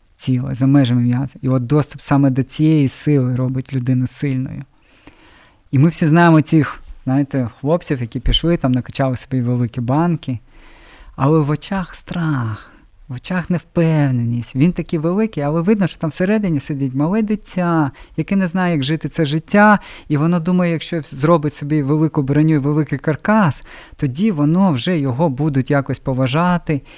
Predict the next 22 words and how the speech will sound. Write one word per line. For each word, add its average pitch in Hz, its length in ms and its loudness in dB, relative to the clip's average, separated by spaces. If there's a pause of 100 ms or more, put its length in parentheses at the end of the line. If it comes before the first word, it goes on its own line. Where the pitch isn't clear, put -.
(280)
І, 147 240 -4 (280)
але 160 360 0 (600)
так 170 260 -6
не 175 60 -2
працює. 165 680 -2 (400)
Пізнання 131 400 4
себе — 151 480 2
це - 180 -4
коли 135 280 0
ми 127 380 2 (520)
розвертаємось, 123 960 0
іначе 127 520 -6
самі 127 320 2
до 123 120 0
себе. 123 360 -4 (460)
Тобто 127 260 -4
ми 135 280 6 (600)
перестаємо 135 880 4 (380)
шукати 131 500 0
в 117 60 -8
зовнішньому 123 640 2
світі 147 540 -2